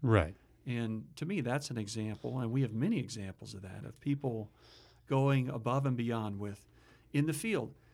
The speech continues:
Speaker 2: how to approach a job. You and I might walk onto a, a paint job, for example. And
Speaker 1: Mm-hmm.
Speaker 2: in my head, I'm like, "Let's go left to right, and we're gonna do it in this manner that's over there." And, and maybe the foreman or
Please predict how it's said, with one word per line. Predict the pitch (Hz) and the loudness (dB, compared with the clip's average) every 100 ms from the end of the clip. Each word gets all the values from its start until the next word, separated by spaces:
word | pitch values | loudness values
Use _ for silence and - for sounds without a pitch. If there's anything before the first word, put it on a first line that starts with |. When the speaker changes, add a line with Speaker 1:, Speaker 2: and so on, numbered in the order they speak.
| _ _ | _ _
Speaker 2:
how | - 139 | 0 2
to | 151 | 4
approach | 143 156 151 - | 4 4 2 0
a | |
job. | 135 147 151 113 113 | 0 2 4 0 0
You | 135 | 2
and | 143 | 4
I | 139 | 4
might | 139 139 | 2 2
walk | 135 131 135 | 0 0 0
onto | 139 131 131 127 | 0 2 0 -2
a, | |
a | 143 | -4
paint | 139 165 139 | -4 -4 -4
job, | 107 101 - | -4 -6 -8
for | 107 | -12
example. | 101 101 101 - 104 135 | -8 -8 -8 -12 -8 0
And | 104 | 4
Speaker 1:
Mm-hmm. | 101 98 - - - - _ | 4 0 -4 -20 -20 -20 _
Speaker 2:
in | 135 131 | 0 2
my | 147 | 2
head, | 151 139 | 4 4
I'm | 139 135 | 2 0
like, | 120 143 | -2 -2
"Let's | 147 - | -2 0
go | 156 | 2
left | 139 143 143 | 2 2 -2
to | 139 | -2
right, | 147 160 156 | 0 0 -2
and | 127 | -4
we're | 117 | -4
gonna | 117 110 | -4 -2
do | 131 | -2
it | 131 | -2
in | 123 | 0
this | 143 143 | -2 0
manner | 143 147 147 | 0 2 2
that's | 139 135 | 0 -2
over | 147 139 | -4 -2
there." | 139 151 165 | -2 -2 -2
And, | 143 135 | -6 -4
and | 143 131 | -2 0
maybe | 135 135 | 2 0
the | 120 | -2
foreman | - 135 143 214 190 - | 0 2 4 2 0 0
or | 120 113 104 | 2 2 0